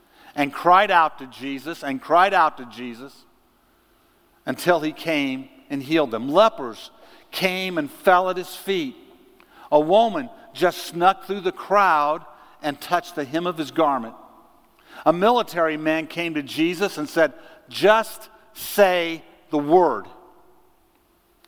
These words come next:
And a father came and pleaded with him to come to his home.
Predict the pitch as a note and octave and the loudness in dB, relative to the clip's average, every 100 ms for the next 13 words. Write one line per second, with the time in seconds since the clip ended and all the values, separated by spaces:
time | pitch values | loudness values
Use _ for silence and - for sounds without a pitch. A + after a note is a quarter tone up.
0 | _ _ _ C3+ C3+ - F#3+ F#3+ D3+ C3+ | _ _ _ -2 -2 2 4 4 2 -6
1 | D#3 D#3 C3 - E3 D#3 D3 D3 D3 D#3+ | -6 -6 -6 -6 -2 -2 0 -2 -2 -4
2 | D3+ - - - _ - C3 D3+ D3+ C#3+ | -8 -12 -20 -20 _ -8 -4 0 0 -2
3 | D3 - D3 A#2 | -6 -4 -4 -4